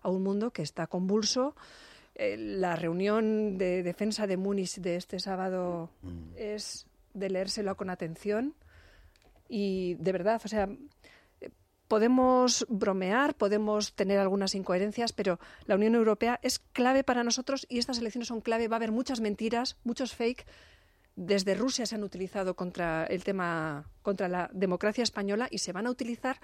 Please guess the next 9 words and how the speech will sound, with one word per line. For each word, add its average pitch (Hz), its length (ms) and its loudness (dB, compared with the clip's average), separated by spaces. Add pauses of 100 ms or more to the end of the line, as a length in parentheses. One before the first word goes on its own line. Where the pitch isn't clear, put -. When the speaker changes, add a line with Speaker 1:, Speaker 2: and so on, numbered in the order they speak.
(340)
Speaker 1:
contra 208 340 2
distintas, 190 920 2 (560)
distintos 202 760 -2
lugares, 220 500 0
eh, 170 200 -2
durante 175 340 -6
la 170 100 -2
campaña 185 320 -6
electoral, 202 360 -2